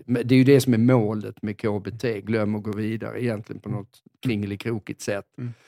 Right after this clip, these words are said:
Speaker 3: Mm.
Speaker 1: Men, men det är inte så himla enkelt när man
Speaker 2: Mm.
Speaker 1: väl är där.
Speaker 2: Har jag, förstår jag rätt att du har fått en lite större förståelse för i-, ibland svårigheter som patienter kan gå igenom?
Speaker 1: Det,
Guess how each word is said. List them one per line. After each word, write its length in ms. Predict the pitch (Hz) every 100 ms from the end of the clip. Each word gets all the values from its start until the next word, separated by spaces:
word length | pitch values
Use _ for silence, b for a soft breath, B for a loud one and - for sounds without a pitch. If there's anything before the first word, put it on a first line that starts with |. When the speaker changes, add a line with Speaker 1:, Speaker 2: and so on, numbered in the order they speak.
| B B B
Speaker 3:
Mm. 120 | B 113 _
Speaker 1:
Men, 380 | - 127 120 113 - 120
men 200 | 117 117
det 80 |
är 160 | 120 139
inte 240 | 185 -
så 120 | 123 110
himla 260 | 104 104
enkelt 440 | 131 143 - - _ 117
när 100 | 107
man 120 | 123
Speaker 2:
Mm. 120 | -
Speaker 1:
väl 220 | 107 104
är 40 | 123
där. 100 | - - _ _ _ _ _
Speaker 2:
Har 160 | - 131
jag, 180 | 135 170 - 233 -
förstår 220 | - 131
jag 60 | 127
rätt 180 | 131
att 80 | 123
du 60 | 117
har 80 | 113
fått 180 | 120
en 100 | 123
lite 260 | 123 123 117
större 280 | - 127 117
förståelse 600 | 110 - 131 123 117 120
för 500 | - 110 107 131 139
i-, 80 | 135 _ 220
ibland 360 | 123 123 120
svårigheter 520 | - 131 120 117 120
som 140 | 117 113
patienter 600 | 107 - 113 110 113 110
kan 200 | - 123
gå 140 | 123
igenom? 500 | 117 117 113 113 110 - _ _ _ 156
Speaker 1:
Det, 160 | 180